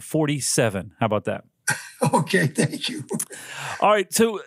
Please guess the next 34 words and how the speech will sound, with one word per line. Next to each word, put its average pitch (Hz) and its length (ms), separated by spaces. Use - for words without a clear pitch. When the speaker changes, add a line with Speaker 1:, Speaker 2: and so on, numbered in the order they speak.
Speaker 1:
let, 220 280
let's 214 300
jump 190 300
into 185 280
kind 170 200
of 170 80
the 156 60
conversation 143 640
today. 131 160
So 151 100
you've 151 140
got 220 200
two 185 180
books, 123 380
and, 127 280
and 131 140
you 131 80
were 127 100
kind 151 260
enough 135 260
to 113 100
send 135 300
us, 123 360
uh, 117 340
a 117 100
copy 127 500
of 113 180
each 123 260
of 104 140
them. 110 160
I've 110 140
got 127 180
'em 117 120
here, 117 380